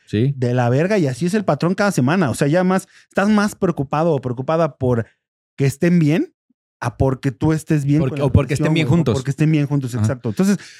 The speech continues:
Speaker 2: piénsenlo, si esta situación les está pasando, Diego, no me les dé este consejo. Váyanse a la chingada, <laughs> mándenlos a la chingada y, y disfruten y encuentren una persona que realmente disfruten estar con ellos.
Speaker 1: ¿Sabes a mí qué me pasó mucho y que creo que,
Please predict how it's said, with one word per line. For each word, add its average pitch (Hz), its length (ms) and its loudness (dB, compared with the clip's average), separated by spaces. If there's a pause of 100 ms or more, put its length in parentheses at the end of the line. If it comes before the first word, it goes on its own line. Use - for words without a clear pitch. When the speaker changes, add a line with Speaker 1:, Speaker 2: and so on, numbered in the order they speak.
(140)
Speaker 2:
piénsenlo, 233 480 0
si 220 140 -2
esta 233 180 -2
situación 190 380 0
les 180 120 2
está 165 240 -2
pasando, 160 520 0 (400)
Diego, 185 260 2
no 156 160 2
me 175 80 0
les 123 160 0
dé 123 80 0
este 127 160 -2
consejo. 110 560 -2
Váyanse 208 300 0
a - 20 0
la 131 60 -2
chingada, 185 420 0
<laughs> 185 400 2
mándenlos - 20 -2
a 156 60 2
la 139 100 0
chingada 180 540 0 (340)
y, 135 440 2
y 160 160 2
disfruten 190 500 0
y 175 80 2
encuentren 185 340 0
una 233 160 0
persona 220 360 0
que 202 120 0
realmente 214 440 0
disfruten 226 500 -2
estar 233 240 -2
con 269 140 -2
ellos. - 400 -4
Speaker 1:
¿Sabes 196 200 0
a 202 40 2
mí 147 100 0
qué - 80 0
me 165 100 2
pasó 113 240 2
mucho 113 220 2
y 135 60 0
que 104 120 -2
creo 123 220 0
que, 135 340 -2